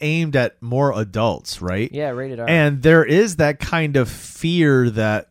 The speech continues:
Speaker 1: a lot of parents have that at some point <laughs> their children will kill them. Do you know what I
Speaker 2: That
Speaker 1: mean?
Speaker 2: too, yes.
Speaker 1: Um, and it,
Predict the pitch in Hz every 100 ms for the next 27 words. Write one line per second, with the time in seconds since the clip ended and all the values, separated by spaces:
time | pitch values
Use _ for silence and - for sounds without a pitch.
0 | - 110 117 127 123 - - 135 123 113
1 | - 117 113 104 95 92 95 92 - 117
2 | - - 104 104 120 - - 147 - -
3 | 113 - - - 120 120 95 71 76 -
4 | - - - - 170 196 233 233 151 135
5 | 147 170 123 147 98 82 - - 143 143
6 | 139 139 131 165 165 156